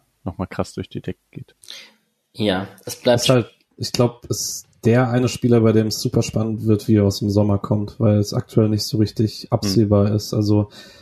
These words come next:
Speaker 3: weil wenn er sich auf Hinrundenform stabilisiert und sich noch Sachen draufpackt, dann sehe ich auch, dass er uns noch mal überraschen kann. Muss er aber halt machen.
Speaker 2: Ja, ich möchte auch einmal noch Big Props an Kübis reingekübelte Schüsse,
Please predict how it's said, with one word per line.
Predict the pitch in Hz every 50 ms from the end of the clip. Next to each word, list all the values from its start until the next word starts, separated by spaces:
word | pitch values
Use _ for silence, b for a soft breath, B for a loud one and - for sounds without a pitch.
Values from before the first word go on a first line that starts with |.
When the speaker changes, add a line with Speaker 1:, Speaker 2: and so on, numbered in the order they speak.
| B B _
Speaker 3:
weil | 110 110
wenn | 107 110 113
er | 113
sich | 107 113 113 -
auf | 117 110 -
Hinrundenform | - 131 131 123 131 131 - 110 104 - 123 120 113
stabilisiert | - - 117 110 110 110 107 107 120 123 -
und | - 127 135 139
sich | 143 139 123
noch | 127 113 107
Sachen | - 123 113 - 117 110
draufpackt, | 104 117 117 120 - - - 117 - _
dann | 110 107 107
sehe | 110 110
ich | 110 - -
auch, | - 117 117 -
dass | - - 113 - -
er | - - 110 107 107 104 104 104 101 101 107 104
uns | 101 - 107 101 - - - -
noch | 120 110 - -
mal | 110 104
überraschen | 104 104 104 113 - - 127 123
kann. | - 139 135 139 147 - _ b b b b b b b b b b b b _ _ _ _ -
Muss | 120 123 127 -
er | 143 131
aber | 117 113
halt | 110 113 107 - - - - - _ _ _
machen. | 110 107 110 107 - 101 101 101 104 _ _ _ _ _ - - - _ _ _ _ _ _ _ _ _ _ _ _ _ _ _ _ _ _ _ B B B B B B 131 B B B B B B B B B _ _ _ _ _
Speaker 2:
Ja, | - 104 92 - - _ _ _ _ _ _
ich | 117 117 - -
möchte | 120 117 - - 107 87 92
auch | 101 98 -
einmal | 110 104 104 104 101 98
noch | 98 98 - - - _
Big | - 110 110 - -
Props | - - - 107 104 107 - -
an | - 95 98 104 104
Kübis | - - - - 110 107 110 110 107 107 107 - - - -
reingekübelte | 107 113 131 135 127 - - - - - 131 127 123 120 120 - 123 113 113 110 113
Schüsse, | - - - 156 151 - - 170 165 160 -